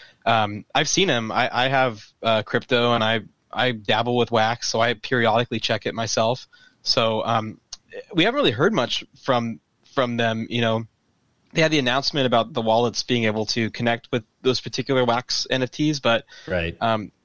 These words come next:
Speaker 1: you know, I was kinda hoping to hear a little bit more about it 'cause, like, people have invested in these things and we're holding value because of maybe how rare it is. But I,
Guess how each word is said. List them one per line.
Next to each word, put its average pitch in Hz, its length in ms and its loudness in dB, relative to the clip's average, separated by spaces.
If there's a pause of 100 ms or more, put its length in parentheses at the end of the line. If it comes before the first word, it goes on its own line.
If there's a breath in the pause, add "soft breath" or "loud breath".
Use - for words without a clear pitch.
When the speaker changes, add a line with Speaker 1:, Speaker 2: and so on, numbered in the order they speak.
(220)
Speaker 1:
you 147 80 -4
know, 180 60 4
I 180 80 4
was 214 200 0
kinda 262 200 0
hoping 196 240 2
to 147 60 0
hear 180 140 2
a 160 40 6
little 165 160 2
bit 156 140 2
more 143 240 0
about 113 260 2
it 101 60 -6
'cause, 120 260 -4
like, 131 340 0
people 180 260 -4
have 156 80 0
invested 131 440 -2
in 117 80 -2
these 107 180 -2
things 113 300 0
and 110 160 -4
we're 120 180 0
holding 143 240 2
value 117 280 2
because 110 340 -4
of 104 180 -8
maybe 113 160 0
how 107 140 0
rare 127 220 2
it 98 100 -4
is. 101 200 -8
But 101 220 -6 (720 soft breath)
I, - 140 -14